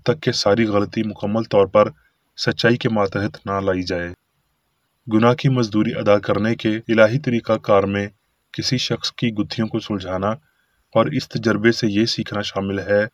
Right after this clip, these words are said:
کہ فہم اور جان کو کیسے الگ الگ کرنا چاہیے۔ بدکار شخص اپنے نیک پڑوسی کا حاکم نہیں ہے۔ یہ بات سمجھی جانی چاہیے کہ غلطی کی کامیابی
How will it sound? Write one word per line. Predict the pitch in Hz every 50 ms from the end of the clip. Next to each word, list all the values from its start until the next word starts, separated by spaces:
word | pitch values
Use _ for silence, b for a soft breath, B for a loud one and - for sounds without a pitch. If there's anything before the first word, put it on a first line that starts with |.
| _ _ _ _ _ _ _ _
کہ | - - 110
فہم | - - 120 107 107 117 131
اور | - - - 110 104
جان | 101 95 107 101 101 104 104
کو | 104 - 113 107 107 107 - _ _ _ _ _ _ _
کیسے | - 117 113 110 - - 123
الگ | - 117 110 101
الگ | 98 98 101 95 98 95 95 -
کرنا | - 98 90 92 90 85
چاہیے۔ | - - 87 78 - - 87 87 87 - _ _ _ _ _ _ _ _ _ _ _ _ _ _ _ _ _ _ _ _ _ _ _ _ _ _ _ _ _ _ _ _ _ _ _ _ _ _ _ _ _ _ _ _ _ _ _ _ _ _ _ _ _ _ _ _ _ _ _ _ _ _ _ _ _ _ _ _ _ _ _ _ _ -
بدکار | 117 117 - - - 123 120 127
شخص | - - - 131 - - - - - -
اپنے | - - - 117 110
نیک | 107 107 107 110 110 - -
پڑوسی | - 110 104 98 - - 120
کا | - - 107
حاکم | 98 - 98 82 - 107 98
نہیں | 95 90 82 95 90
ہے۔ | 80 90 95 87 - - _ _ _ _ _ _ _ _ _ _ _ -
یہ | 107 110
بات | 101 104 101 104 -
سمجھی | - - 107 98 95 104 107
جانی | 104 107 107 107
چاہیے | 104 - 107 98 98 104 110 113 117 - - _ _ _ _ _ _ _ _
کہ | - 120 110
غلطی | - 107 104 110 110 - 139 135
کی | - 139 135
کامیابی | - 120 110 107 104 104 107 101 98 110 117